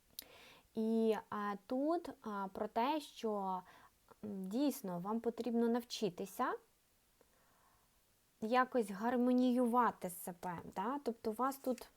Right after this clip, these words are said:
чомусь у вас порушений, наче баланс між тим, що ви хочете, і тим, що ви робите.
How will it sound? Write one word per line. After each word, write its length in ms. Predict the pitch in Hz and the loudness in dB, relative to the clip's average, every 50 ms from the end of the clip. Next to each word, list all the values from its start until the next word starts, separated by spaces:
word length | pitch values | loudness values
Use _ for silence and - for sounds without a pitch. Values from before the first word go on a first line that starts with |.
| _ - | _ -14
чомусь 380 | - 233 247 262 277 262 - | -4 -2 0 0 0 -2 -2
у 40 | 233 | 0
вас 180 | 226 233 233 - | 0 0 0 -2
порушений, 600 | - - 233 247 262 254 - - 233 220 220 220 | -4 -4 -2 0 0 -2 -2 -2 -2 -2 0 0
наче 340 | 214 214 214 214 - - 208 | 0 -2 -2 -4 -6 -8 -8
баланс 640 | 180 180 202 214 226 226 208 190 185 - - - | -4 -2 0 2 2 2 0 -2 -6 -10 -10 -8
між 200 | 196 190 190 - | -8 -8 -8 -10
тим, 220 | - - 226 226 220 | -4 -2 0 0 0
що 200 | - - - 208 | -2 -4 -4 -4
ви 120 | 190 196 | -4 -4
хочете, 640 | 196 - - 277 311 370 - - 381 381 - 370 - - - - - - - - - - - - | -8 0 4 6 6 6 4 0 -6 -2 0 0 0 0 -6 -14 -20 -18 -18 -18 -16 -16 -6 -4
і 300 | 233 226 220 220 220 214 - | -2 0 2 2 0 0 0
тим, 360 | - 269 302 320 320 311 285 | 0 0 2 2 0 0 -2
що 280 | - - - 262 254 240 | -4 -4 0 2 2 6
ви 160 | 220 240 240 | 6 6 6
робите. 520 | 226 254 277 220 - - 160 - - - | 6 6 6 6 4 4 -2 -6 -6 -12